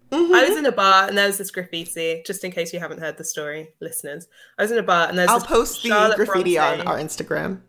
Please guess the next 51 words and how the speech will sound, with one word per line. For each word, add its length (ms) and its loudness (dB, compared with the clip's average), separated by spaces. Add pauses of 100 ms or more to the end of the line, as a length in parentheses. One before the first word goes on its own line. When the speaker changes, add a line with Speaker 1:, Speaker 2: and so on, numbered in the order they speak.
(240)
Speaker 2:
Charlotte 260 6
Bronte 280 4
graffiti 380 0
in 60 -4
the 80 -8
store, 240 -2
and 80 -2
basically 560 0
all 180 2
night 380 0 (100)
at 140 -4
this 160 -6
event, 400 -2 (300)
everyone 400 0
was 180 -10
like, 200 -8
"Hannah, 220 2
have 180 -2
you, 300 6
uh, 80 0
did 140 -4
you 80 4
write 220 2
that 240 2 (680)
Charlotte 300 2
Bronte 560 -2
graffiti 480 -8
on 100 -6
the 60 -8
toilet?" 320 4
And 80 -10
I 20 -12
was 120 -14
like, 280 -16
"No, 840 0 (680)
I'm 100 -4
gonna 160 -2
go 100 -2
and 120 -4
have 160 -2
a 20 2
look 180 0
at 60 0
it, 240 4
but 100 0
I'm 120 -2
gonna 180 -2
wait 320 2
until 300 -6
I 340 -2
naturally 800 -2